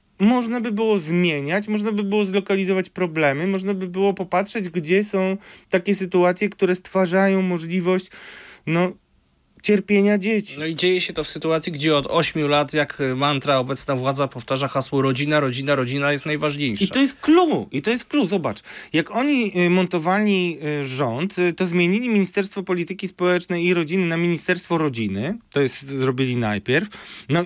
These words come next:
Speaker 1: y, Rzecznika Praw Dziecka oczywiście zrobili, y, który dba o rodzinę, a nie o dzieci. To też jest dość ważne. W ogóle to myślenie tylko w kategorii rodziny spowodowało, że dzieci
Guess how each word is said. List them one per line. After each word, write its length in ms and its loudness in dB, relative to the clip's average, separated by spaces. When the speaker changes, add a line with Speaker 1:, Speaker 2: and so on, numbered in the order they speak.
Speaker 1:
y, 280 4
Rzecznika 480 0
Praw 220 0
Dziecka 500 0
oczywiście 540 -4
zrobili, 760 -4
y, 120 2
który 280 0
dba 300 0
o 100 0
rodzinę, 600 0
a 100 -6
nie 200 0
o 40 -4
dzieci. 480 -4
To 100 -4
też 200 -4
jest 140 -4
dość 220 -6
ważne. 300 -2
W 60 -6
ogóle 220 0
to 140 0
myślenie 520 2
tylko 280 -2
w 80 -8
kategorii 520 -2
rodziny 400 -2
spowodowało, 880 0
że 220 2
dzieci 580 2